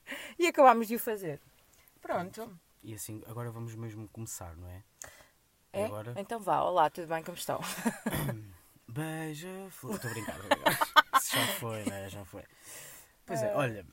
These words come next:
Speaker 2: continuamos a receber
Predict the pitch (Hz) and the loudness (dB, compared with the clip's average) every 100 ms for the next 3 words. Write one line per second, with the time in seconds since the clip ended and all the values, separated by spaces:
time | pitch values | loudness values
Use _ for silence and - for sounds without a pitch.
0 | _ _ _ _ - _ _ _ _ 208 | _ _ _ _ -12 _ _ _ _ -6
1 | 202 196 180 170 165 147 - 139 147 147 | -4 0 0 -2 -6 -6 -6 -4 -2 -2
2 | 139 | -4